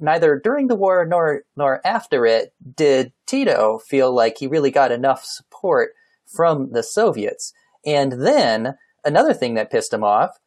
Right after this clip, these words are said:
was the coastal city, the port town of Trieste,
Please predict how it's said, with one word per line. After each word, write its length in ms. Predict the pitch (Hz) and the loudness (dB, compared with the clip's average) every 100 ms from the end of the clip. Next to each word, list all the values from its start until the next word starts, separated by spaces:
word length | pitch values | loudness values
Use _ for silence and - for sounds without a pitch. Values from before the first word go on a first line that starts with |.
| _ | _
was 600 | 139 139 147 147 135 - - | -2 2 4 2 -2 -12 -14
the 480 | 123 131 113 117 - - | -8 -6 -6 -8 -12 -4
coastal 720 | 220 233 - 196 175 170 147 | -2 -2 0 0 2 0 -2
city, 680 | - - 220 220 131 117 131 | -6 -6 -2 -2 -2 -6 -8
the 100 | 123 | -10
port 380 | - 190 202 - | -4 -2 -2 -2
town 380 | - 120 120 - | -2 0 0 0
of 260 | 123 107 - | -2 -2 -6
Trieste, 800 | - 123 113 151 - 226 277 277 | -10 -4 -2 -2 -2 -2 -2 -6